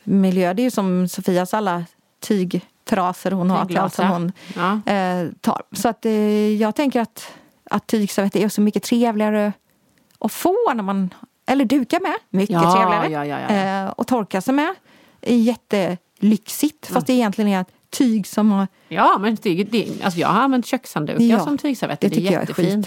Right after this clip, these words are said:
Speaker 1: skitbra.
Speaker 2: och jättetrevligt. Ja.
Speaker 1: Mm, så det är väl en bra grej, ett sånt kit med
Speaker 2: Det är en mycket bra grej. Verkligen. Jag,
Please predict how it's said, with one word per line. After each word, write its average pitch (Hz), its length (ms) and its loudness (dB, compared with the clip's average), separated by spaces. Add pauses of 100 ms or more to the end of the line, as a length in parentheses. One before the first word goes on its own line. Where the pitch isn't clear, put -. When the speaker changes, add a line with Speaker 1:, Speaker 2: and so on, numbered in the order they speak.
Speaker 1:
skitbra. - 140 -2
Speaker 2:
och 180 120 -6 (120)
jättetrevligt. - 680 -12
Ja. 220 180 4
Speaker 1:
Mm, 220 140 2 (240)
så 277 140 0
det 277 140 2
är 359 40 0
väl 415 140 -4
en 427 140 -2
bra 175 100 -4
grej, 190 300 -6 (100)
ett 254 120 -2
sånt 196 220 -2
kit - 340 -4
med 196 180 4
Speaker 2:
Det 339 320 2
är 320 40 2
en 302 100 4
mycket 294 400 0
bra 202 200 4
grej. 170 300 -2 (640)
Verkligen. 208 880 -2 (960)
Jag, 202 420 2